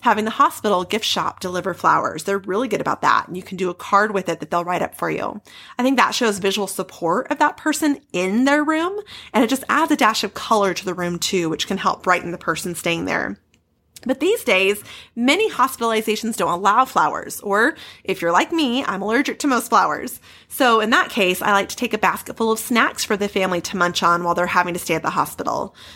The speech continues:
Even a little bag with a magazine, a Sudoku puzzle, or coloring book with colored pencils for the person stuck in bed to help them pass their time. Now, if they're housebound, so surgeries, health illness, even a new baby,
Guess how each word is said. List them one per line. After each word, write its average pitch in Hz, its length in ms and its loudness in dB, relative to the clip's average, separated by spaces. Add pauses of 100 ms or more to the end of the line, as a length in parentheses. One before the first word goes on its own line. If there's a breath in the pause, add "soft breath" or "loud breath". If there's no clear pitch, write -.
(120 loud breath)
Even 254 200 2
a 262 60 4
little 247 200 4
bag 208 360 4
with 226 120 -4
a 220 40 -2
magazine, 185 760 -2
a 147 220 -4
Sudoku 262 580 0
puzzle, 170 640 2
or 165 140 -2
coloring 240 420 2
book 196 200 0
with 180 120 -4
colored 202 340 0
pencils 175 460 -2
for 175 140 -8
the 180 60 -12
person 180 340 -6
stuck 247 280 0
in 254 120 2
bed 156 240 0
to 185 60 -8
help 175 180 -6
them 180 120 -2
pass 160 220 -6
their 202 120 -4
time. 226 540 -2 (760 loud breath)
Now, 220 160 4
if 220 60 -4
they're 233 120 4
housebound, 226 800 2
so - 160 -4
surgeries, 175 720 -2
health 240 340 0
illness, 180 460 0
even 269 160 4
a 302 60 4
new 262 160 4
baby, - 560 0